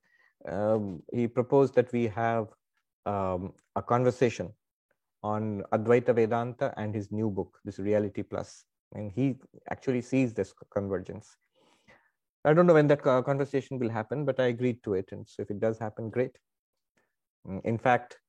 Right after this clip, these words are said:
when he told me about the book several, uh, months back, so at that time I pre-ordered it. So it should be coming anytime. I think it's going to be released this month. Oh, by the way,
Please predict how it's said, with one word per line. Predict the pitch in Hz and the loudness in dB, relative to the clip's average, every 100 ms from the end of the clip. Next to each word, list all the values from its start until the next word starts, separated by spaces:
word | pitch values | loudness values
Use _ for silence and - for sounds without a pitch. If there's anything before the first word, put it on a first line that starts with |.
| _ | _
when | 123 | -4
he | 120 | 2
told | 143 156 | 4 6
me | 160 | 6
about | 143 135 | 4 4
the | |
book | 123 120 - | 0 0 0
several, | 135 151 156 87 71 | 2 2 -2 -6 -6
uh, | 82 117 | -2 0
months | 120 147 - - | 0 -2 -4 -6
back, | 85 - _ _ _ _ _ | -6 -8 _ _ _ _ _
so | - | 0
at | 120 | 2
that | 117 127 | 2 2
time | 147 | 2
I | 135 | 2
pre-ordered | 131 139 131 123 120 117 | 2 4 6 6 4 2
it. | 98 - _ _ - 117 | 0 -8 _ _ -20 -20
So | - | -6
it | 107 104 | -6 -4
should | 117 | -4
be | 113 | -4
coming | 113 113 113 | -2 -2 -2
anytime. | 110 101 92 | -4 -4 -6
I | 107 | -6
think | 139 | -4
it's | 131 | -4
going | - 123 | -2 -2
to | 120 | 0
be | 120 | -2
released | 104 113 110 - | 0 0 -2 -8
this | - | -12
month. | - 82 - - _ _ _ _ _ _ _ - _ | -12 -12 -14 -20 _ _ _ _ _ _ _ -20 _
Oh, | - | 0
by | 135 165 | 4 6
the | 185 | 8
way, | 127 - | 6 2